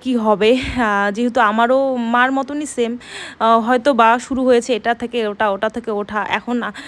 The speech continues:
মানে অসুখ বিসুখ, এখন আমার হাজব্যান্ড কি করবে না করবে, কি সমাচার। দেখো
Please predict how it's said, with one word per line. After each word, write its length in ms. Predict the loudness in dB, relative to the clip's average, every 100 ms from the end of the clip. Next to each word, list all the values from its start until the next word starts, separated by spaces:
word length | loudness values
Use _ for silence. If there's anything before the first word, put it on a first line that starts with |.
| -18 -10
মানে 280 | -4 -2 -2
অসুখ 280 | -2 -2 -2
বিসুখ, 280 | -4 -4 0
এখন 600 | 0 0 0 0 -2 -4
আমার 400 | -2 2 2 2
হাজব্যান্ড 680 | 2 2 2 0 2 2 2 -4
কি 120 | -8 0
করবে 380 | 0 2 2
না 200 | 2 0 0
করবে, 300 | -4 -2 -4
কি 180 | -6 -6
সমাচার। 460 | -4 -2 -4 -4
দেখো 280 | -4 -4 -4